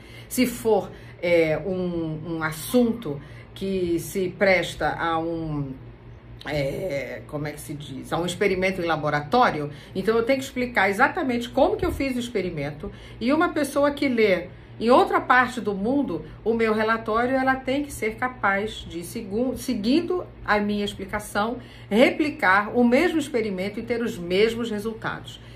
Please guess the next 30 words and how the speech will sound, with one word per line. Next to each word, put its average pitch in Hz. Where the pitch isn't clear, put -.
Esse 170
é 202
o 202
caráter 185
objetivo 190
da 160
ciência. -
Então, 269
eu 359
estou 339
falando 226
assim, 202
ahm, 170
de 165
maneira, 170
eh, 160
informal, 175
alguns 240
dos 254
critérios, 233
eh, 175
que 220
fazem 269
parte 170
da 165
condução 254
do 240
trabalho, 180
da 202
pesquisa, 202